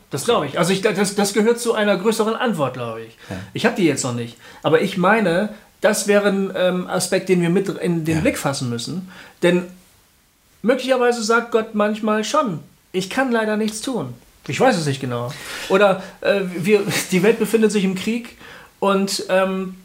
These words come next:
Speaker 1: ähm, die Zerstörung, die, die durch Sünde, durch, durch Boshaftigkeit, was weiß ich, angerichtet wird, betrifft immer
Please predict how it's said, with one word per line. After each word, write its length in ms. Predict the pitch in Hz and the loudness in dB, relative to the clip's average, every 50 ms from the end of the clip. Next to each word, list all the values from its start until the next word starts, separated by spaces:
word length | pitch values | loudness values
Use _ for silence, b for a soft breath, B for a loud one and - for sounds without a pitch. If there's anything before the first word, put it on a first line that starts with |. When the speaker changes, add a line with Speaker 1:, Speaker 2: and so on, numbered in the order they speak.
| _ _ _ _ _ _ _ - - - _ _ - | _ _ _ _ _ _ _ -18 -18 -18 _ _ -6
Speaker 1:
ähm, 640 | 165 175 180 180 185 180 185 180 175 175 175 165 175 - - - | -4 -2 0 0 0 0 -2 -2 -2 -4 -4 -6 -8 -12 -12 -12
die 240 | 165 - 190 190 | -6 -4 -2 -2
Zerstörung, 720 | 185 - 180 170 - - - 208 240 247 214 208 190 180 160 | 0 0 0 0 0 0 2 2 2 2 2 2 0 0 2
die, 360 | 165 165 165 165 156 151 147 | 2 4 4 4 4 2 0
die 300 | 139 151 165 160 151 143 | -2 -4 -2 -2 -4 -2
durch 500 | 139 156 156 156 151 147 - - - - b b b b b b b b b b _ _ _ _ _ _ _ _ _ _ _ _ _ - | -2 -2 0 0 -2 -2 -6 -10 -14 -16 b b b b b b b b b b _ _ _ _ _ _ _ _ _ _ _ _ _ -12
Sünde, 680 | 143 135 143 170 185 175 170 147 143 143 156 175 180 185 - - - - | -8 -2 2 2 4 4 2 2 0 0 0 -2 -4 -10 -14 -12 -6 -2
durch, 360 | 165 151 147 147 143 - - | -2 0 0 -2 -4 -6 -6
durch 300 | 165 151 139 - - - _ - - 165 147 | -4 -4 -4 -6 -10 -16 _ -10 -10 -6 -2
Boshaftigkeit, 840 | 139 175 185 180 - 151 147 - 151 135 - - 151 131 131 135 135 151 | 0 0 0 2 2 0 0 0 -4 -6 -6 -6 -6 -6 -4 -4 -2 -2
was 160 | 156 151 - | -2 -2 -2
weiß 140 | 151 143 160 | -4 -4 -2
ich, 220 | 156 147 - - | -4 -4 -4 -4
angerichtet 480 | 165 170 156 143 147 139 143 139 123 131 | -2 -2 0 0 0 0 -2 -2 -2 -2
wird, 180 | 135 139 147 B B B B B B B B B | -2 -2 -2 B B B B B B B B B
betrifft 580 | 165 156 160 - - 220 214 214 214 - - | -2 -2 -2 0 2 2 2 0 -4 -6 -2
immer 480 | 196 214 220 226 226 220 226 233 226 | 0 2 2 4 2 2 0 -2 -4